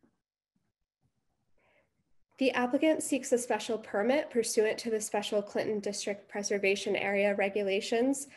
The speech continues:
that allow the C P C to modify height and setback requirements. The maximum height in the preservation area beyond a hundred feet of a wide street is sixty-six feet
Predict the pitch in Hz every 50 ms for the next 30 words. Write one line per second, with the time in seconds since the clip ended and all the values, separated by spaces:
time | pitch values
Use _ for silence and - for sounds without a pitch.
0 | - - - - - _ _ - 240 220 214 220 214 214 214 214 226 226 240 240
1 | 240 - 240 220 214 226 214 214 - - 208 208 208 - - 208 202 190 190 196
2 | 202 202 - 214 196 185 190 - - 185 185 180 - - 208 196 185 190 - 185
3 | 180 - 190 185 - - 185 - _ - - - - - - - - 247 240 -
4 | - - - - _ _ _ _ _ _ _ _ _ _ _ _ - - 233 233
5 | 233 233 240 240 - - 277 277 285 277 254 240 240 220 220 - - 220 220 214
6 | - 226 208 202 214 208 196 208 196 202 - - 208 208 - - 208 202 208 202
7 | 202 208 208 208 214 202 196 190 196 202 214 202 202 202 190 214 208 208 208 214
8 | 208 208 - - 214 208 - - 214 208 208 196 196 190 180 185 180 180 185 -
9 | - - - 196 196 190 190 - 208 208 - - 208 208 - - - 220 208 -
10 | 214 208 208 - - - - 196 196 220 -